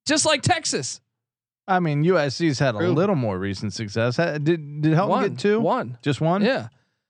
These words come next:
Speaker 2: In what, the last decade?
Speaker 1: Yeah.
Speaker 2: Hmm. That is surprisingly bad.
Speaker 1: Uh, and how about this? I know that win total, I think, is at ten or ten and a half.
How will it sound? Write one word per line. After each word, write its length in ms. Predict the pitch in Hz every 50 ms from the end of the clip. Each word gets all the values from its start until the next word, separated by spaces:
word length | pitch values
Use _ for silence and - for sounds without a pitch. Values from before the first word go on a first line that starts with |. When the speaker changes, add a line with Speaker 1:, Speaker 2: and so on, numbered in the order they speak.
| _ -
Speaker 2:
In 140 | 135 143 143
what, 140 | 131 107 92
the 80 | 117
last 260 | 117 123 123 120 - -
decade? 400 | 139 147 143 - 202 196 185 156 - - _ _ -
Speaker 1:
Yeah. 180 | 175 220 254 175 - _ _ _ _ _ _ _ -
Speaker 2:
Hmm. 280 | - 143 151 123 98 87 110 - _ _ _ _ _ _ _ _ _ _ _ _ _ _ -
That 140 | 123 123 131
is 140 | 165 165 -
surprisingly 920 | - - - - - - - - - - 131 139 139 120 127 117 107 101
bad. 340 | 92 92 82 64 - - - _ _ _ _ _ _ _ _ -
Speaker 1:
Uh, 520 | - 180 180 180 185 185 185 175 175 175 - _ _ _ _ _ -
and 200 | 202 202 202 196
how 100 | 247 302
about 240 | - 269 233 180
this? 340 | - 247 247 180 147 - - -
I 140 | 170 185
know 140 | 202 226 247
that 180 | 233 226 208 185
win 160 | 202 220 226
total, 240 | - 247 247 240 185
I 40 | 165
think, 140 | 180 175
is 80 | 175 165
at 160 | 156 123 101
ten 300 | - 120 170 170 185 196
or 80 | 175 143
ten 200 | 131 147 160 170
and 100 | 170 156
a 80 | 139
half. 460 | 131 135 135 151 170 190 202 196 -